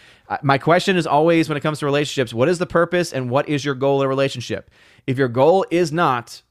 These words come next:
to be with that person for the rest of your life, what is the purpose of that relationship? At that point, then,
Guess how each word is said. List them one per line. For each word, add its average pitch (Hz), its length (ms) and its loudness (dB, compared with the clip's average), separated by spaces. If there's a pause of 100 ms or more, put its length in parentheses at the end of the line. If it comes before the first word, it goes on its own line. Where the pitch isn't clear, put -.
(120)
to 117 640 0
be 151 140 0
with 165 100 0
that 160 180 0
person 160 280 0
for 135 60 -4
the 131 60 0
rest 143 160 2
of - 20 -12
your 127 120 0
life, 135 280 -2
what 107 280 0
is 143 100 2
the 139 80 -6
purpose 123 440 -2
of 120 180 -4
that 113 160 0
relationship? 104 600 -6
At 107 120 -12
that 147 200 0
point, 151 240 -4
then, 151 300 -4